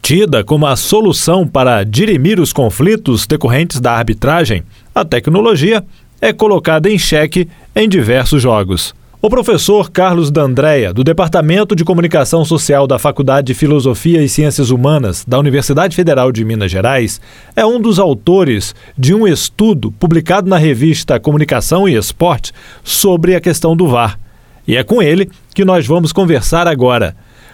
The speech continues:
Professor, primeiramente gostaríamos de agradecer a atenção e a disponibilidade do senhor em conversar conosco.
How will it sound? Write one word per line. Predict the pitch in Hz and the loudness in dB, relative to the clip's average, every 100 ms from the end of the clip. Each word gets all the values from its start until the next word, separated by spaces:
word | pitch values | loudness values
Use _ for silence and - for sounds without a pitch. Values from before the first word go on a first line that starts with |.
| - | -4
Professor, | 180 180 160 - 214 185 | -2 0 0 2 0 0
primeiramente | - 165 175 147 143 156 | 0 0 2 0 0 -2
gostaríamos | 147 143 - 143 147 123 | -2 -2 0 0 0 0
de | |
agradecer | 135 131 139 127 110 165 160 | 0 0 0 -2 0 0 2
a | 120 | 0
atenção | 131 139 110 - 160 190 - - - | 0 -2 -2 0 0 -2 -6 -16 -4
e | 113 | -2
a | |
disponibilidade | 120 - - 180 170 151 113 139 180 156 | 0 0 0 2 2 0 0 0 0 -2
do | 147 | -2
senhor | 139 135 135 | 0 0 0
em | |
conversar | 120 113 101 117 101 | 0 -2 -2 -2 -2
conosco. | 135 139 202 - - | 0 2 0 -2 -10